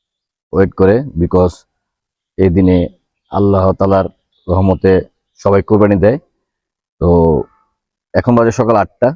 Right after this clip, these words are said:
আমাদের ঈদের জামাত হচ্ছে সকাল সাড়ে আটটায়। তো এখন আমি ঈদে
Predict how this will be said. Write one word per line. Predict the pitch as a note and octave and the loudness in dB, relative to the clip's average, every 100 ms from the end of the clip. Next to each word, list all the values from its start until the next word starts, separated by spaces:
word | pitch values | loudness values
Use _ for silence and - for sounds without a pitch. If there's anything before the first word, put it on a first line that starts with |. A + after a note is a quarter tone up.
| - _ _ _ _ _ | -6 _ _ _ _ _
আমাদের | F#2 G2 G2 | -4 0 2
ঈদের | F#2+ G2+ | 2 2
জামাত | G2+ G#2 G2 | 0 0 -2
হচ্ছে | F#2 F#2 | -4 -4
সকাল | G#2 F#2+ | -2 -4
সাড়ে | - F#2+ | -2 -2
আটটায়। | F#2+ - - D3 - _ _ _ _ - | -2 -4 -4 -4 -6 _ _ _ _ -6
তো | F#2 | 0
এখন | F#2+ G2+ G#2+ | 0 2 2
আমি | G#2 G#2 G#2 - - | 2 2 0 -4 -6
ঈদে | F2 F#2+ | 0 2